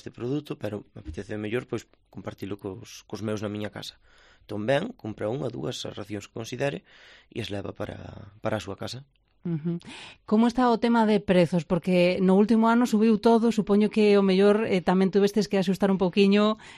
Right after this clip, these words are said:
Speaker 2: eh, o prezo das racións, non?
Speaker 1: Sí, é verdad que, mm, xa non só o digo pola nosa propia experiencia, non? Nos,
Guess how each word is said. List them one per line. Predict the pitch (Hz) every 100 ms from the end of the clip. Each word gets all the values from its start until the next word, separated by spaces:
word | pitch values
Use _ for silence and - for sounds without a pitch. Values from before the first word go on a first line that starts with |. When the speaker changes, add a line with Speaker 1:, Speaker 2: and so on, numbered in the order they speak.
| -
Speaker 2:
eh, | 175 165
o | 160
prezo | 180 175
das | 190 180
racións, | 165 - 160 147 165
non? | 196 165 _ -
Speaker 1:
Sí, | - 120 104
é | 104
verdad | 117 117 117
que, | - 120 117 113 110 107 - -
mm, | - - - _ _ -
xa | -
non | 117 117
só | 113
o | 110 107 107 104
digo | 107 104
pola | - 107
nosa | 110 104 107
propia | 104 -
experiencia, | 98 - 110 120 104
non? | 113 113
Nos, | 101 101 -